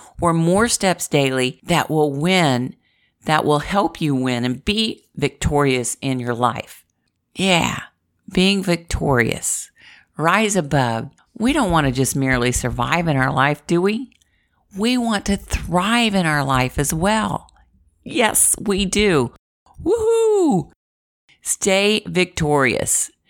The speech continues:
And being victorious is having positive action steps daily that's going to help you achieve those goals.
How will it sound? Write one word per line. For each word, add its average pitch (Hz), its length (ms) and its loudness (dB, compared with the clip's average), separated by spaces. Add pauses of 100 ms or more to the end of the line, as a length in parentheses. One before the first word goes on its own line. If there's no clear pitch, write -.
(240)
And 170 180 0
being 208 480 2
victorious 143 800 0
is 160 320 0 (220)
having 196 460 0
positive 151 840 -2
action 147 500 -2
steps 127 440 0
daily 147 800 0 (400)
that's 147 200 -2
going 151 180 0
to 139 40 0
help 139 320 0
you 127 140 -2
achieve 143 480 -2
those 113 240 2
goals. 101 520 -2